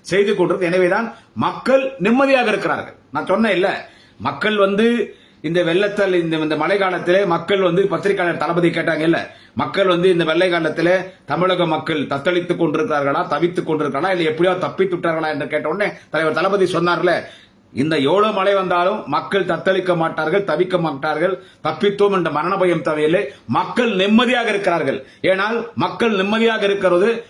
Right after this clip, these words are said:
ஒரு நிம்மதியான ஒரு திராவிட மாடல் அரசை நாங்கள் நடத்தி கொண்டிருக்கிறோம் என்று அந்த அளவுக்கு மக்களுக்காக தலைவர் தளபதி பணியாற்றி கொண்டிருக்கிறார். யாருன்னா ஒரு குறை இருந்தா சொல்லுங்க. நேற்றைக்கு மாண்புமிகு துணை முதலமைச்சர், நாளைய தமிழகத்தின் விடிவெள்ளி வாழ்வு கலைஞர்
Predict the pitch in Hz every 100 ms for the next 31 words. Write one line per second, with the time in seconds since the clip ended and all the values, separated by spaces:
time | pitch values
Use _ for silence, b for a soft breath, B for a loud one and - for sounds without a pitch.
0 | B 165 165 170 196 190 185 214 214 180
1 | 151 180 202 170 170 156 170 170 185 -
2 | B 147 151 156 202 202 190 170 170 151
3 | 151 165 220 - B 117 160 160 175 208
4 | 175 151 151 180 165 147 143 202 - -
5 | 135 135 117 143 143 135 123 135 120 113
6 | 120 113 117 175 185 B B 135 143 160
7 | 185 139 - 131 147 123 147 135 131 127
8 | 196 - B 127 165 165 156 185 202 196
9 | B 139 165 160 160 180 143 170 170 151
10 | 143 135 170 143 139 151 139 143 160 151
11 | 151 139 139 139 135 123 147 139 123 120
12 | 170